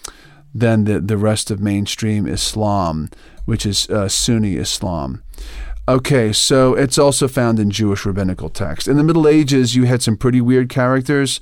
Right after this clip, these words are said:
So they say that Aristotle did not, um, hold for the microcosm, that he used it. He, he was the first one to coin the term, but he didn't use it.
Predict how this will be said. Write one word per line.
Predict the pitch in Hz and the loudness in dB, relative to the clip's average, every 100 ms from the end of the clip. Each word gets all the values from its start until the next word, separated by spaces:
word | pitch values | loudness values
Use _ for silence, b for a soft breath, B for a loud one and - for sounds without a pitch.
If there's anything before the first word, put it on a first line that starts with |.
| B B B B | B B B B
So | - 143 135 131 123 - - | 0 4 6 6 4 0 -8
they | 82 - - - - 117 127 147 165 | -16 -14 -16 -16 -12 -8 0 4 4
say | 170 - 202 | 4 4 4
that | 185 - | 4 2
Aristotle | 143 170 165 156 139 131 | 2 2 2 2 4 4
did | 123 117 | 2 2
not, | 113 123 131 - - B B B - | 2 4 2 0 -8 B B B -2
um, | 123 120 110 104 101 95 - 55 - - - - - | 2 4 4 2 0 -2 -6 -8 -8 -10 -10 -8 -8
hold | - 131 143 160 160 131 | 0 4 6 4 2 0
for | 165 | 0
the | 151 | 2
microcosm, | 151 156 - 160 156 160 147 | 2 0 0 0 2 2 2
that | 117 | 2
he | 113 | 2
used | 110 117 127 123 123 | 4 4 4 2 0
it. | 117 | 2
He, | 117 - | 2 2
he | 123 | 2
was | 127 107 | 2 0
the | 107 | -2
first | 151 165 - | 0 0 2
one | 156 | -2
to | - | -2
coin | - 123 131 | 0 0 2
the | 113 | 0
term, | - 120 147 | 0 0 0
but | 123 | 0
he | 113 | 0
didn't | 117 107 101 | 0 0 0
use | 107 113 120 | 2 2 2
it. | 147 | -2